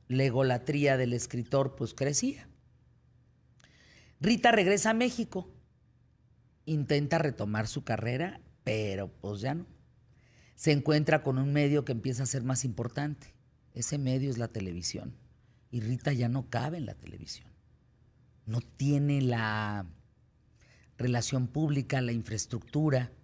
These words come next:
para poder hacer televisión. Y la verdad, a ella nunca le gustó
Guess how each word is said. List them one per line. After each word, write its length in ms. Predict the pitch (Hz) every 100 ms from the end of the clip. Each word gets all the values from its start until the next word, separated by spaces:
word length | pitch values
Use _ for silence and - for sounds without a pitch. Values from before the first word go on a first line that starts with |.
| _ _ _ _ _ _ _ _
para 240 | 135 120 -
poder 300 | 127 127 123
hacer 260 | - 123
televisión. 680 | - 123 104 104 123 139 151
Y 120 | 131 120
la 220 | 110 98
verdad, 440 | 104 104 135 202 - - _ _ _ -
a 120 | 135
ella 220 | 143 143
nunca 340 | 139 156 135
le 120 | 123 107
gustó 520 | 104 - 131 120